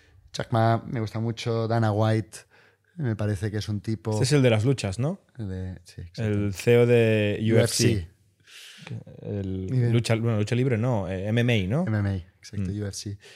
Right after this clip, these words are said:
Speaker 1: Dana White es un
Speaker 2: Es un
Speaker 1: tío que
Speaker 2: personaje.
Speaker 1: convence
Speaker 2: Ujú.
Speaker 1: Dana White compra en U F C, no lo, no lo funda él,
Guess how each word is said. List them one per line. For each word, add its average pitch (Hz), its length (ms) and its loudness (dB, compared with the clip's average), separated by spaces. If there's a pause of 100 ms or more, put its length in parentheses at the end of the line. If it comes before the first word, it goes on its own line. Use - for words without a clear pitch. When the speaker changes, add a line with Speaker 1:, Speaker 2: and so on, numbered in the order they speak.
(240)
Speaker 1:
Dana 123 200 4
White 147 240 2
es 139 80 -2
un 127 80 2
Speaker 2:
Es 123 40 2
un 110 60 4
Speaker 1:
tío 110 140 4
que - 80 2
Speaker 2:
personaje. 120 200 2
Speaker 1:
convence 123 960 0
Speaker 2:
Ujú. - 800 -20
Speaker 1:
Dana 131 180 -4
White 139 240 -4
compra 135 400 -2
en 127 160 0
U 123 80 2
F 113 120 -4
C, 151 300 -4
no 131 120 0
lo, 127 180 -2
no 127 140 -4
lo 123 100 -4
funda 117 340 -4
él, 135 280 -4